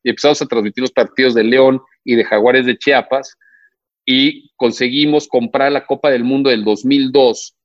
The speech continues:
a DirecTV, y se la quitamos a Televisa y Azteca en aquel momento, y la compramos nosotros y la pasamos a televisión abierta con un rollo ahí con Rafael Ocampo, que tuvo que hacer él la distribución,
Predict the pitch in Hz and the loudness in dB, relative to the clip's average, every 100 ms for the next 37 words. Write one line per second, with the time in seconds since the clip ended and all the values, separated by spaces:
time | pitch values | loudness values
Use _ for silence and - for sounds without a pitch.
0 | _ _ - 110 117 - - 147 160 - | _ _ -8 -4 -2 -4 -2 0 -2 -4
1 | 107 113 104 - 131 135 113 113 - 127 | -10 -6 -6 -2 -2 -2 -4 -4 -2 -2
2 | 110 - 139 - 98 - 117 113 120 113 | -2 -4 -4 -4 -8 -4 -2 0 -2 -4
3 | 127 151 _ _ _ _ _ _ - 123 | -6 -8 _ _ _ _ _ _ -4 0
4 | 127 113 - 104 135 139 123 135 143 104 | 2 0 -2 0 2 2 0 0 -2 -2
5 | 95 123 117 113 101 135 127 131 - 131 | -2 -4 -2 -6 -2 0 2 2 0 -2
6 | 135 143 135 139 139 123 123 - 120 107 | 0 0 2 2 2 0 -2 -6 -6 -4
7 | 127 131 - 127 135 113 - 120 123 120 | -2 -4 -2 -4 -4 -16 -10 -4 -2 -2
8 | 113 - 127 123 135 123 104 98 98 95 | -2 -2 0 2 0 0 0 -2 -6 -10
9 | 107 101 - 127 135 | -10 -10 -2 2 0